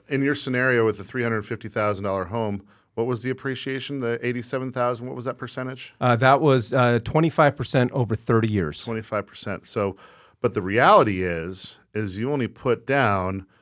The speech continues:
Speaker 1: twelve thousand dollars, and then you made eighty-seven. By my calculation, that's a four hundred percent increase.
Speaker 2: Right.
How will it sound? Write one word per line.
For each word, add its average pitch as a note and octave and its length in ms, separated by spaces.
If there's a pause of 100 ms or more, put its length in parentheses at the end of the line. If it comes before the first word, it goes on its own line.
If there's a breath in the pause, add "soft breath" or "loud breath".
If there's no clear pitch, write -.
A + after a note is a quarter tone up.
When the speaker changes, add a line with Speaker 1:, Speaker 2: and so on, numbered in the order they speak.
(360)
Speaker 1:
twelve G2+ 280
thousand F2+ 340
dollars, G2 580 (560)
and G2+ 80
then G2+ 80
you F#2+ 60
made G2 220
eighty-seven. F#2 720 (500)
By F#2 100
my A#2 200
calculation, F#2+ 600
that's G2+ 140
a G2 40
four A2 260
hundred G2+ 360
percent E2+ 400
increase. - 540
Speaker 2:
Right. F#2+ 260